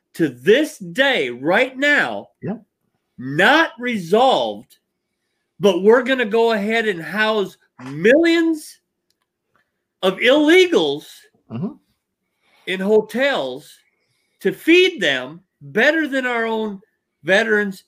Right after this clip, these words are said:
Speaker 1: and homeless in our own country, and
Speaker 2: Mm-hmm.
Speaker 1: use our taxpayer money
Speaker 2: Mm-hmm.
Speaker 1: to pay for them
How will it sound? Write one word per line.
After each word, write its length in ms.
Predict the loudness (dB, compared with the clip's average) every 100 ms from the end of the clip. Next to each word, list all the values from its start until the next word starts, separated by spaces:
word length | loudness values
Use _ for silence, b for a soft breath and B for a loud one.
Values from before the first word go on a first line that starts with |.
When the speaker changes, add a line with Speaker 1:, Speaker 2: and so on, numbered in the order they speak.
| _ -8
Speaker 1:
and 120 | -6
homeless 480 | 0 0 0 -4 -6
in 100 | -6
our 160 | -6 -4
own 260 | -2 -2
country, 600 | -4 -8 -10 -8 -8 -8 b b b
and 160 | -2 0
Speaker 2:
Mm-hmm. 100 | 0
Speaker 1:
use 160 | 0
our 240 | 2 2 0
taxpayer 800 | -2 0 0 -2 -6 0 2 2
money 500 | -2 -4 -4 -10 -16 _
Speaker 2:
Mm-hmm. 400 | -10 -8 -8 -10 -12 _ -4
Speaker 1:
to 180 | -4 -4
pay 320 | 0 2 0
for 200 | 0 -2
them 640 | 2 2 2 -2 -4 -10